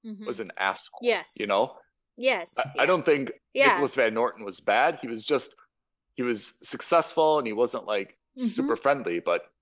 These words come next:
Speaker 2: he was just lonely more than anything.
Speaker 1: Yeah, I totally agree with you on that. I, I, I, I feel like it, and, and you get that, you,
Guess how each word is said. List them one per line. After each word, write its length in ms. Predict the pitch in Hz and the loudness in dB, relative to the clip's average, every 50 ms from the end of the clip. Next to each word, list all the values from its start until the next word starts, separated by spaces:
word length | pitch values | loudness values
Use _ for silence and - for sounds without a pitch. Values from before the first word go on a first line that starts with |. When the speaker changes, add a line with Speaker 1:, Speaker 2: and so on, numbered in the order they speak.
| _ _ _ | _ _ _
Speaker 2:
he 140 | - 117 113 | -12 -10 -8
was 120 | 117 107 | -8 -6
just 200 | - 143 - - | -6 -8 -8 -8
lonely 440 | 92 90 98 104 110 107 101 98 87 | -6 -2 0 0 0 0 -4 -8 -8
more 220 | 78 82 80 80 - | -6 -6 -6 -6 -6
than 140 | 82 78 | -8 -8
anything. 460 | 82 82 87 - - - - - - _ _ _ _ _ _ _ _ _ _ _ _ _ _ _ _ _ _ _ - - _ _ | -8 -10 -10 -12 -16 -14 -14 -14 -16 _ _ _ _ _ _ _ _ _ _ _ _ _ _ _ _ _ _ _ -20 -20 _ _
Speaker 1:
Yeah, 440 | - 233 247 233 208 185 170 175 185 - | 0 2 2 4 4 2 0 -2 -4 -2
I 140 | - 233 254 | 2 4 4
totally 380 | 254 - 285 262 240 220 196 185 | 4 4 4 4 4 4 2 0
agree 240 | 180 - 170 170 165 | -2 -6 -8 -10 -10
with 180 | 170 - - | -10 -10 -6
you 120 | 180 170 165 | -6 -6 -6
on 100 | 165 165 | -6 -8
that. 320 | 160 160 160 160 - - _ _ - | -10 -10 -10 -10 -12 -14 _ _ -4
I, 180 | 208 196 196 - | 0 0 0 0
I, 220 | - - 214 196 - | 0 0 0 0 2
I, 360 | - 226 208 214 - - 240 | 0 0 0 0 2 4 4
I 60 | 233 | 4
feel 360 | 226 - - 240 240 226 226 220 | 4 4 2 4 4 4 4 4
like 320 | 220 208 196 190 185 - - | 2 2 0 0 -2 -4 -2
it, 280 | - 220 208 190 - _ _ _ _ _ _ _ _ _ _ _ _ _ _ - | 0 2 2 0 -2 _ _ _ _ _ _ _ _ _ _ _ _ _ _ 2
and, 280 | - 247 247 247 254 - 262 | 4 6 6 6 4 4 4
and 240 | 285 269 277 269 | 6 6 6 4
you 160 | 262 254 277 254 | 4 2 2 2
get 280 | 226 311 311 311 311 | 4 6 4 6 6
that, 260 | 330 302 277 240 - - - 208 214 | 6 6 6 4 2 -4 -14 -16 -10
you, 180 | - 254 226 214 | -8 -8 -8 -8